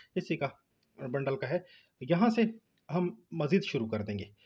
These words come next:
यहाँ से ऐसे करके हम स्टार्ट कर लेंगे और वो ऐसी कॉइल जाएगी, इस तरफ को वो कॉइल जाएगी, इस तरफ को जब वो कॉइल जाएगी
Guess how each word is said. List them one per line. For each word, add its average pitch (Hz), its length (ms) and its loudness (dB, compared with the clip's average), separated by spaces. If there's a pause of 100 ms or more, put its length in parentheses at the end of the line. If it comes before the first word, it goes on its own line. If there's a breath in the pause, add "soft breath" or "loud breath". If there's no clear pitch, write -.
(220 soft breath)
यहाँ 180 200 4
से 220 120 -2
ऐसे 208 240 2
करके 190 220 2
हम 160 80 2
स्टार्ट 190 260 4
कर 196 140 2
लेंगे 202 200 4
और 165 200 0
वो 185 200 4
ऐसी 170 220 0
कॉइल 107 220 -2
जाएगी, 101 380 -4 (460 soft breath)
इस 226 200 2
तरफ 190 240 4 (120)
को 214 120 6
वो 165 200 4
कॉइल 139 180 2
जाएगी, 110 380 -2 (100)
इस 214 160 -2
तरफ 220 140 2
को 202 100 2
जब 165 180 0
वो 151 80 -6
कॉइल 190 200 6
जाएगी 220 280 4